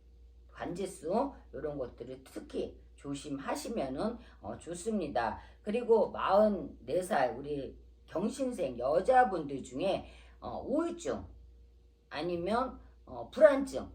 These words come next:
이런 것들이 올 수 있어요. 이렇게 예민한 분들이 내 계획대로 되지 않으면은, 어, 그거에 대해서 불안감을 느끼게 되고,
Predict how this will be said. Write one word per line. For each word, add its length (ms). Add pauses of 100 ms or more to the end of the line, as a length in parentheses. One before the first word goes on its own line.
이런 280
것들이 320
올 180
수 180
있어요. 500 (180)
이렇게 280
예민한 520
분들이 440
내 240
계획대로 720
되지 300
않으면은, 800 (320)
어, 320
그거에 280
대해서 300
불안감을 640
느끼게 420
되고, 460